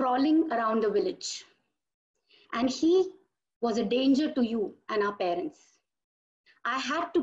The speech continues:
protect you and our parents by killing this beast. And now since I've done that, my job here is done. I need to return. Vishnu, you go back to our parents and take care of them.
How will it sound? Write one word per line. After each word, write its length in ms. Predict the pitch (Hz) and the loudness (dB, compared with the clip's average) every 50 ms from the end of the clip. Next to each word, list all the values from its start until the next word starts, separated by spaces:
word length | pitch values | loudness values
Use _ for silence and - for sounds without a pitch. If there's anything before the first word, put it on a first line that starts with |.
| - - | 0 0
protect 420 | 262 240 - - 294 285 - - 254 | -4 -4 -2 -4 -6 -6 -6 -6 -2
you 140 | 254 247 233 | 0 0 0
and 120 | 226 214 | 0 -2
our 100 | 214 214 | -4 -4
parents 480 | - 220 214 220 214 202 190 180 - 202 | 0 2 2 2 4 2 2 0 -2 -4
by 140 | 214 214 226 - _ - | -4 -4 -4 -6 _ -2
killing 400 | 285 247 247 240 190 160 - - _ _ _ _ _ - | 2 2 4 4 4 2 0 -2 _ _ _ _ _ -8
this 160 | 208 208 202 | -8 -8 -6
beast. 500 | 190 175 214 196 175 - - _ - - _ _ _ _ _ _ _ _ _ _ _ _ _ _ _ _ _ - | -8 -8 -8 -8 -8 -10 -12 _ -20 -20 _ _ _ _ _ _ _ _ _ _ _ _ _ _ _ _ _ 0
And 160 | 208 220 226 | 0 2 2
now 140 | 240 269 302 | 2 2 0
since 240 | 302 311 320 302 294 | 2 2 2 2 2
I've 180 | 269 247 196 180 | 2 -2 -2 -2
done 200 | 214 214 226 214 | -2 0 0 0
that, 280 | 190 180 185 - - - - _ _ _ _ _ _ _ _ - | 0 0 -2 -4 -8 -20 -20 _ _ _ _ _ _ _ _ -6
my 120 | - 220 208 | -4 -2 -2
job 280 | 196 247 233 233 233 233 | 0 2 2 2 2 2
here 140 | 240 233 214 | 2 2 2
is 160 | 214 196 185 | 0 -2 -2
done. 260 | - 180 180 - - - _ _ _ _ _ _ _ _ _ _ _ _ _ - | -2 -2 -4 -4 -6 -10 _ _ _ _ _ _ _ _ _ _ _ _ _ -8
I 160 | - 240 262 | -4 0 2
need 200 | 269 277 262 269 254 | 4 4 4 2 0
to 60 | 240 | 0
return. 360 | 208 190 - - 185 180 - - _ _ _ _ _ _ _ _ _ _ _ _ _ _ _ _ _ _ _ _ _ _ _ _ _ _ _ _ _ - | 0 0 -2 -4 -10 -10 -10 -16 _ _ _ _ _ _ _ _ _ _ _ _ _ _ _ _ _ _ _ _ _ _ _ _ _ _ _ _ _ -4
Vishnu, 360 | 240 247 247 - - 302 320 320 | -2 -2 0 2 2 4 4 6
you 160 | 294 277 247 | 4 4 4
go 160 | - 254 254 | 4 2 2
back 360 | - - - 302 302 311 - - - _ - | 2 2 0 0 -2 -4 -6 -12 -18 _ -2
to 120 | 247 240 | 0 0
our 120 | 226 220 - | 0 0 0
parents 640 | 220 208 208 202 220 233 269 - - - _ _ _ _ _ - | 2 2 2 2 2 0 0 -2 -4 -18 _ _ _ _ _ -6
and 140 | 226 214 - | -6 -4 0
take 200 | 240 240 240 - - | 0 -2 -2 -2 -4
care 180 | 240 226 240 | -2 0 0
of 160 | 240 214 190 | 0 -2 -2
them. 220 | 185 175 156 - | -4 -4 -6 -6